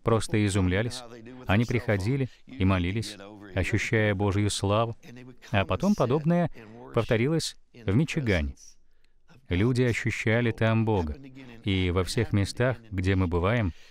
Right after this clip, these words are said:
происходит то же самое. Обычно Божья слава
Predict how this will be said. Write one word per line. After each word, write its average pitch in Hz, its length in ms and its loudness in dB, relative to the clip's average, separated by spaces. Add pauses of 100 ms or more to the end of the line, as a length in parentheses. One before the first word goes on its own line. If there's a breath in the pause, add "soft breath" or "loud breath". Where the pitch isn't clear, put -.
происходит 95 640 -2
то 107 100 0
же 104 100 0
самое. 104 440 0 (760)
Обычно 165 520 2 (480 soft breath)
Божья 147 280 4
слава 143 540 2